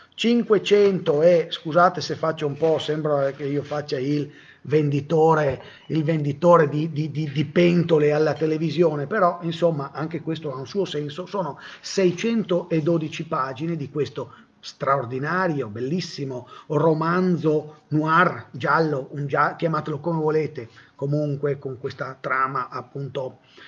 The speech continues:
eh, gialla, eh, che si intitola Perché Istanbul ricordi, del grande autore turco Ahmet Umit. Questa è la prima edizione italiana, eh, la traduzione è di Anna Valerio, la cura del testo italiano è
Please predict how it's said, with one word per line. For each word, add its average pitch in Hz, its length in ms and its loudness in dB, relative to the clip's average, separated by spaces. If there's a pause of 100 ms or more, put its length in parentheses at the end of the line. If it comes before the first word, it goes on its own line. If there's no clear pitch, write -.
(140)
eh, 127 580 -12
gialla, 151 680 2
eh, 185 180 -6
che 165 300 0
si - 100 -6
intitola 190 400 0
Perché 170 300 0
Istanbul 175 640 2
ricordi, 151 600 -6 (160)
del 160 200 0
grande 151 480 0
autore 143 400 -2
turco 147 360 -4
Ahmet 139 520 -10
Umit. 151 680 -2 (280)
Questa 151 260 -2
è - 20 2
la 139 120 -2
prima 190 380 4
edizione 151 480 -4
italiana, 147 1040 -6 (360)
eh, 143 160 -2
la 143 160 -2
traduzione 143 960 0
è 143 120 0
di 139 320 -6
Anna 143 380 0
Valerio, 170 680 2
la 165 120 0
cura 156 440 0
del 143 200 -4
testo 143 280 -8
italiano 139 720 -6
è 139 280 -4